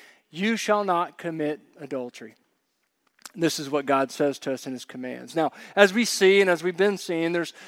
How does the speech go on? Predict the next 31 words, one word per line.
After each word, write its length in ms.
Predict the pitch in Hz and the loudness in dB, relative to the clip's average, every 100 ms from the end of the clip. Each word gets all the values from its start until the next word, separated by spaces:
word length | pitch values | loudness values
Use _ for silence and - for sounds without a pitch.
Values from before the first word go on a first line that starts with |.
| - | -16
so 400 | - - 220 233 | -12 0 2 4
much 320 | 233 240 - | 4 2 -4
more, 800 | 180 175 202 185 147 151 175 165 _ - _ _ | -8 0 2 2 0 0 -2 -4 _ -20 _ _
uh, 160 | 151 147 - | -8 -8 -4
to 140 | 165 | -6
what 260 | 156 165 170 | 0 2 4
is 280 | 175 160 233 | 2 -2 -12
commanded 720 | - 170 156 165 185 180 160 156 | -8 -8 -2 2 2 2 0 -2
than 140 | 170 | -4
just 180 | 165 - | -4 -8
a 60 | |
simple 720 | 147 - - 208 - 190 185 170 | -8 -6 -2 -2 0 0 2 2
legalistic 760 | 190 190 170 185 - 180 147 | 2 4 2 2 0 -6 -6
view 500 | 135 147 196 190 180 | -16 -8 -2 0 0
of 200 | 156 147 | 0 -4
what 160 | 160 127 | -4 -4
we 100 | 151 | -8
see 640 | - - 220 202 185 180 - - - _ | -6 -6 -2 0 2 0 -4 -20 -20 _
in 440 | 175 175 180 190 165 | 0 2 2 0 -6
those 320 | 160 156 147 - | -2 -2 -2 -8
Ten 260 | - 147 | -6 -6
Commandments. 460 | 127 156 185 156 160 | -6 -2 0 0 0
Now, 80 | 170 | 2
I 60 | |
got 100 | 233 | 4
about 240 | 196 147 - | 4 2 -6
twenty-six 680 | 185 208 214 - 208 - | -4 -2 -2 0 -2 -2
minutes 500 | 185 170 170 170 - - - - - _ | -4 -2 -2 -4 -14 -18 -20 -20 -20 _
to, 200 | - 165 | 0 0
to 220 | 165 165 | 2 -2
really 500 | 156 180 196 190 180 | 2 6 8 6 4